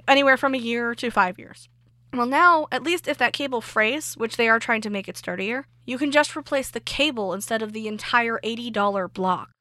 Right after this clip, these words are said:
Um, yes, it sucks when you actually lose the charging cable, but at least now it's, "Oh, my power block is fine? All right, well, let me get a new charging cable, just the cable," which is a thirty dollar fix rather than eighty dollars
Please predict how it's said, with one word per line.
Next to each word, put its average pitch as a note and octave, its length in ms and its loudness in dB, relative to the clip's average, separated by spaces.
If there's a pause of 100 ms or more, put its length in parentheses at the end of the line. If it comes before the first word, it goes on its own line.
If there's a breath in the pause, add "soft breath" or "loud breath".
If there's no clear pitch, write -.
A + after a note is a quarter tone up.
(180)
Um, G3+ 360 0
yes, A#3+ 340 6
it A3+ 180 -6
sucks - 420 2
when A3 140 -2
you G#3+ 100 0
actually G#3+ 540 4
lose B3 580 -2
the A#3 100 2
charging B3 420 6
cable, F#3 380 -12 (340)
but A3+ 360 6
at G#3 160 0
least B3 320 -2
now A3+ 280 6
it's, - 260 -6
"Oh, C4+ 360 6
my A3 160 4
power C#4 360 8
block D4 340 2
is - 140 -6
fine? E4 460 2 (240)
All C4+ 120 8
right, G#3+ 200 4
well, G#3+ 80 -2
let B3 120 4
me C4+ 80 2
get B3+ 120 2
a A#3+ 80 0
new A3+ 160 -2
charging G#3+ 400 0
cable, F#3+ 480 -4
just - 220 -6
the D4 60 -4
cable," A3+ 340 2
which G3 200 -6
is G#3+ 140 -6
a G#3 80 -2
thirty F4+ 340 2
dollar G#3 300 4
fix - 360 -8
rather A#3 380 4
than G3 260 -6
eighty A3+ 360 -6
dollars F#3+ 640 0